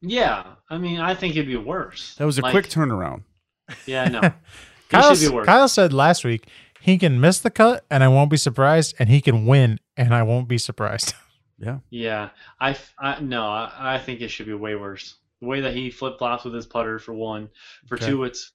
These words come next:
Speaker 1: I, I rooted for him last year. Um, or, yeah, in November we talked about this. I wanted Rory. Um, and that, that's because he's, that's the Grand Slam. Like, you want someone to succeed so bad, and he wants it so bad.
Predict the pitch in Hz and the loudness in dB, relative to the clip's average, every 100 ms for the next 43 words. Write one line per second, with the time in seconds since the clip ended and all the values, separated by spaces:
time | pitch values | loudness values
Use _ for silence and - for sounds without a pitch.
0 | - 127 - 127 123 139 135 131 123 117 | -10 -10 -6 -6 -4 -4 -4 -6 -6 -4
1 | 123 123 - 110 113 123 - 110 107 104 | -4 -6 -10 -12 -12 -14 -14 -12 -10 -10
2 | 104 107 _ 117 110 107 107 _ _ _ | -14 -18 _ -12 -10 -10 -14 _ _ _
3 | _ _ 123 113 110 113 113 127 113 110 | _ _ -8 -6 -6 -8 -8 -8 -8 -10
4 | 110 107 104 101 101 107 113 110 107 107 | -10 -12 -12 -14 -12 -14 -14 -12 -10 -12
5 | 104 107 107 104 107 _ _ _ _ _ | -12 -12 -10 -10 -12 _ _ _ _ _
6 | _ 110 104 104 101 98 _ _ _ _ | _ -14 -14 -14 -16 -20 _ _ _ _
7 | _ _ _ _ _ 123 120 131 131 127 | _ _ _ _ _ -8 -6 -6 -6 -8
8 | 127 - 120 110 104 117 113 101 - - | -10 -8 -6 -6 -10 -12 -12 -12 -16 -20
9 | _ 120 113 - - 113 117 110 107 131 | _ -16 -16 -16 -14 -10 -10 -10 -10 -10
10 | 120 95 95 90 113 113 117 117 117 - | -12 -14 -18 -16 -14 -10 -8 -8 -10 -12
11 | 117 110 104 113 104 120 110 - 123 110 | -12 -12 -14 -16 -16 -14 -12 -10 -8 -6
12 | 135 117 101 101 110 123 117 131 131 110 | -4 -4 -6 -8 -12 -10 -6 -6 -6 -12
13 | - 98 101 98 101 | -10 -10 -10 -10 -10